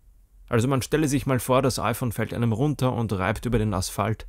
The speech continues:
Man hat vielleicht einen Schlüssel gemeinsam mit dem iPhone in der Hosentasche, was ich persönlich aber eher vermeide.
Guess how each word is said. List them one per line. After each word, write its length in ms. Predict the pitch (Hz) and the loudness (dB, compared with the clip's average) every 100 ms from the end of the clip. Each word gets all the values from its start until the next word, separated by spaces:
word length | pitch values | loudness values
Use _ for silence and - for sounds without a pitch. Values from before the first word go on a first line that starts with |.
| - | -10
Man 140 | 110 107 | -4 -2
hat 100 | 110 | 0
vielleicht 300 | 131 110 135 | 0 0 0
einen 180 | 123 | -2
Schlüssel 380 | 101 123 143 135 | 2 2 2 2
gemeinsam 420 | 117 104 117 113 | 2 4 2 2
mit 160 | 113 - | 0 0
dem 100 | 104 | -2
iPhone 320 | 98 104 120 | -2 -4 -2
in 100 | 98 | -2
der 120 | 95 | 0
Hosentasche, 540 | 101 127 110 110 110 101 | 0 0 0 -2 -4 -2
was 160 | 101 | -2
ich 160 | - - | -4 -2
persönlich 400 | 104 90 101 98 | 0 0 0 -2
aber 160 | 90 90 | -2 -2
eher 180 | 92 | -2
vermeide. 480 | - 87 85 95 95 | -2 -2 -2 0 -2